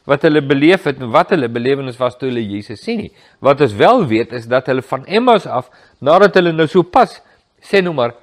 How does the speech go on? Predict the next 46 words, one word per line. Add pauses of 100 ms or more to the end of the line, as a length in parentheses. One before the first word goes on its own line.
(180)
vyftien
kilometer
geloop
het
met
die
voete
saam, (500)
tot
in
Emmaus, (480)
aangesit
het
om
te
eet, (640)
brood
ge-,
hulle
het
nie
eers
klaar
geëet
en
lei
ons
af
nie, (160)
dalk
het
hulle,
ons
weet
nie, (640)
draai
net
daar
op
'n
vyf
sent
om (220)
en
stap
terug,